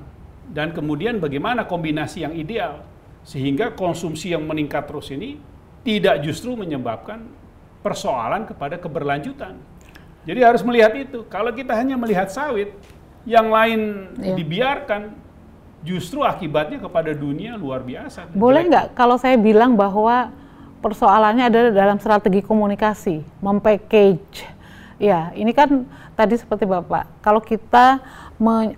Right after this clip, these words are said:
Speaker 2: me-, defensif, eh, apa, arguenya, "Enggak kok, sawit begini, Kak, sawit begini," itu malah semakin, apa, me-, apa tadi, me-, <laughs>
Speaker 1: Ya,
Speaker 2: memojokkan.
Speaker 1: secara tidak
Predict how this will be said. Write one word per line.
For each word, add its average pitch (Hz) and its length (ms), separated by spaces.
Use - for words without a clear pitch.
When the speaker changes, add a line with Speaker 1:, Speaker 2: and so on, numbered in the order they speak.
Speaker 2:
me-, 214 400
defensif, 196 800
eh, 180 240
apa, - 320
arguenya, 202 640
"Enggak 320 320
kok, 269 80
sawit 294 320
begini, 226 400
Kak, - 160
sawit 254 240
begini," 233 400
itu 330 80
malah 262 320
semakin, 240 640
apa, 233 320
me-, 226 440
apa 214 120
tadi, 202 160
me-, 220 320
<laughs> 330 160
Speaker 1:
Ya, - 40
Speaker 2:
memojokkan. 240 400
Speaker 1:
secara 190 240
tidak 180 240